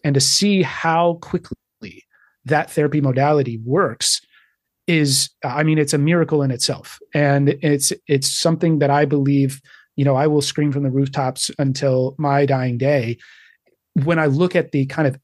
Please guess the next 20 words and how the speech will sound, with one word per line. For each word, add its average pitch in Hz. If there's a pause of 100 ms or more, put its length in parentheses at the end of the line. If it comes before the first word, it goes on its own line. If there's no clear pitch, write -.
industry 160
of 131
mental 135
health, 147 (400)
a 151
lot 156
of 143
it 139
is, 131 (680)
there's 156
a 160
conflict 208
of 135
interest -
if 139
we're 143
really 151
honest 160
with -
it, -